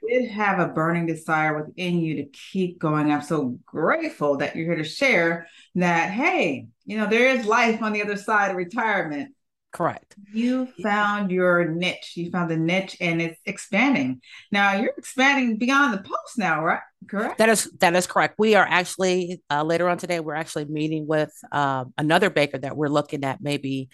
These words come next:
Speaker 2: purchasing, uh, that will give us some more footprint on the wholesale side. Uh,
Speaker 1: Mm.
Speaker 2: we, we do really good on the retail. Uh, about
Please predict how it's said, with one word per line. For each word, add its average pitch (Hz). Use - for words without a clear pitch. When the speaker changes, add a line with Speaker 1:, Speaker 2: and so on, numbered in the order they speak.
Speaker 2:
purchasing, 135
uh, 131
that 139
will 143
give 151
us 143
some 151
more 139
footprint 139
on 131
the 123
wholesale 147
side. -
Uh, 147
Speaker 1:
Mm. 139
Speaker 2:
we, 147
we 151
do 175
really 202
good 185
on 160
the 143
retail. 147
Uh, 139
about 147